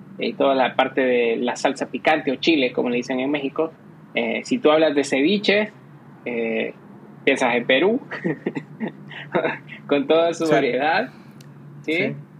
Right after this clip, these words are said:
Speaker 1: Em, si hablas de El Salvador, últimamente ha tomado auge también su platillo principal. De hecho,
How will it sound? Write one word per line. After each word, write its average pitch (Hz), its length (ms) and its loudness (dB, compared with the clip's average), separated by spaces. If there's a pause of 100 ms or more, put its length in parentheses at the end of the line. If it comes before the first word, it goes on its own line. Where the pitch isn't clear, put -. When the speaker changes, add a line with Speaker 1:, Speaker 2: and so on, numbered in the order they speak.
(340)
Speaker 1:
Em, 123 1120 -2 (260)
si - 220 -2
hablas 185 320 4
de 165 80 0
El 151 80 -2
Salvador, 143 720 -2
últimamente 160 640 -4
ha 147 100 -2
tomado 143 380 -4
auge 151 340 -2
también 135 340 -4
su 131 120 -12
platillo 135 480 -4
principal. 143 680 -4 (360)
De 139 260 6
hecho, 160 240 0